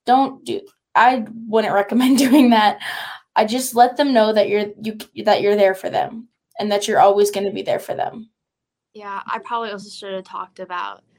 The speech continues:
Speaker 2: um, helping people in, like, n-, not the traditions way as well. But when someone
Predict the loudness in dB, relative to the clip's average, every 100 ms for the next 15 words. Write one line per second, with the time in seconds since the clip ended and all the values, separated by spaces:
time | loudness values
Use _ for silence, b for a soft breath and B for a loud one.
0 | _ _ _ _ -6 -4 -6 -12 _ _
1 | _ _ _ _ _ -14 -14 -12 -14 -14
2 | -12 -12 -12 -14 -20 _ -16 -14 -14 -18
3 | _ _ -20 _ -6 -6 -6 -10 -18 -20
4 | _ -16 -16 -16 -20 -18 -16 -14 -16 -12
5 | -10 -8 -12 _ b b b _ -8 -6
6 | -8 -12 _ -16 -10 -8 -8 -12 -16 -16
7 | -12 -10 -10 -12